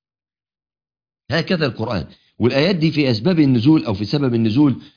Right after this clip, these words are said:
فأما من طغى والتانية وأما من خاف مقام ربه، في أسباب النزول قيل نزلت في مصعب، في مصعب بن عمير.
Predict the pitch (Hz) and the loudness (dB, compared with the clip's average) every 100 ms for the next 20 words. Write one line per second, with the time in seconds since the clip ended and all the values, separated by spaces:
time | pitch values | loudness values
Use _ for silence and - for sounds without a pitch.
0 | _ 139 147 143 131 123 110 147 127 110 | _ -4 -2 0 0 0 -2 -2 -2 -2
1 | 104 139 135 120 135 135 117 113 135 117 | -2 -2 -2 -2 -2 -2 0 -2 -2 -4
2 | 110 104 131 117 104 139 151 - _ 151 | -4 -6 -4 -4 -2 -2 -2 -8 _ -2
3 | 143 131 175 160 151 185 - 185 196 165 | 0 0 2 2 2 0 -2 -4 -2 -2
4 | 160 175 175 175 175 _ - - - 165 | -2 -2 -2 -4 -6 _ -20 -20 -6 -2
5 | 151 98 - _ _ _ _ _ _ _ | -2 -4 -8 _ _ _ _ _ _ _
6 | _ _ _ - 139 175 113 123 117 98 | _ _ _ -6 -4 -4 -6 -4 -4 -6
7 | - 101 117 180 123 123 110 120 117 135 | -8 -4 -2 -2 -4 -6 -4 -4 -2 -2
8 | 180 - | -4 -6